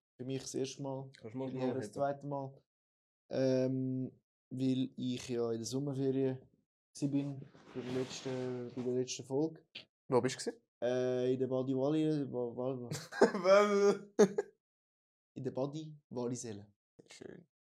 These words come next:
Speaker 1: Ähm, genau. Das Wetter war zu krass gsi. Was aber noch der Fun Fact an dieser Geschichte war, ich habe das gar nie erzählt. Wir sind auf Walliselle in Badi, einmal ins Wasser, aufs Tüchli go trocknen. Der Himmel ist schwarz geworden. Das verpisst.
Speaker 3: <laughs>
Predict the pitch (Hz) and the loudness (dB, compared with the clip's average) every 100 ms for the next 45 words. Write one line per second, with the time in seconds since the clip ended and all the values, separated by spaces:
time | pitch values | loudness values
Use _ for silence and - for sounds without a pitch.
0 | _ - 127 135 131 131 135 131 131 - | _ -6 0 2 2 2 0 -2 -4 -10
1 | _ _ 123 110 104 104 _ _ _ 123 | _ _ -10 -10 -12 -18 _ _ _ -4
2 | 120 - - - 127 123 127 - 135 131 | -4 -6 -12 -12 -8 -4 -6 -6 -10 -10
3 | - _ _ _ _ - 139 139 135 139 | -12 _ _ _ _ -8 -4 -2 -2 -2
4 | 135 127 151 147 156 147 - 131 135 131 | -4 -6 -6 -6 -6 -6 -6 -4 -2 -4
5 | 135 139 135 - 135 127 127 120 - 127 | -4 -8 -8 -8 -8 -6 -10 -8 -6 -4
6 | 131 123 123 - 143 151 - _ _ _ | -4 -8 -10 -6 -4 -6 -12 _ _ _
7 | - - - - 147 147 165 156 185 185 | -20 -20 -20 -14 -8 -6 -4 -2 0 2
8 | 185 170 151 165 160 160 156 _ _ _ | 2 0 -2 -2 -2 -6 -10 _ _ _
9 | _ 123 160 180 180 131 131 131 135 135 | _ -2 -2 -2 -6 -6 -8 -10 -14 -16
10 | _ - 127 - 143 151 156 156 156 123 | _ -20 -16 -6 -6 -4 -8 -12 -10 -12
11 | 120 131 127 - _ - 117 117 139 151 | -12 -16 -16 -20 _ -18 -14 -10 -8 -8
12 | 151 117 120 117 117 117 120 - - - | -10 -8 -10 -10 -14 -12 -14 -12 -10 -10
13 | - 147 123 - - - | -12 -12 -12 -14 -16 4